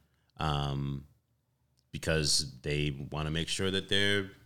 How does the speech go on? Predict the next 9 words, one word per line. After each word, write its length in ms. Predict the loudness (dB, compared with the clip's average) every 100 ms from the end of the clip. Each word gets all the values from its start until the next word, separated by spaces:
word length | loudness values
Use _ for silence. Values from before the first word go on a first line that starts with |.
| _ _ _ _ _ _ _ _
not 240 | 2 2 2
being 200 | -2 -2
performative, 580 | -8 -10 -10 -12 -16 -14
and 140 | -8
does 220 | 2 2 2
it 100 | -2
make 220 | -6 -4
sense? 480 | -6 -6 -8 -6 -8
And 220 | -12 -16